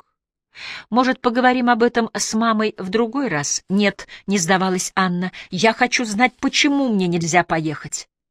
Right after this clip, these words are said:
Я провела ладонью по лицу. «Анна, не заставляй меня это делать». «Что делать, мама?» — с жаром воскликнула она. «Я не заставляю тебя что-то делать».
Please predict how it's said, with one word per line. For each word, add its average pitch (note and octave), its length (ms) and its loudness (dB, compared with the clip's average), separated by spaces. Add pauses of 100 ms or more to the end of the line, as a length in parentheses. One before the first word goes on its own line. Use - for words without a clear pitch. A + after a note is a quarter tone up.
(960)
Я D3 200 -2
провела C#3 380 -4
ладонью C3+ 420 -6
по - 120 -12
лицу. C#3 440 -6 (320)
«Анна, C3 380 -6 (240)
не A#3+ 160 -2
заставляй A#3 560 -2
меня A#2+ 260 -10
это - 160 -14
делать». - 500 -14 (400)
«Что - 300 0
делать, E3 360 -4
мама?» — G#3+ 380 0 (320)
с D#3+ 60 -8
жаром D#3+ 420 0
воскликнула E3 560 -4
она. E3 240 -6 (580)
«Я A3+ 260 2
не A#3+ 140 2
заставляю A#3+ 680 0
тебя A3 560 0 (200)
что-то - 440 -6
делать». C3 500 -10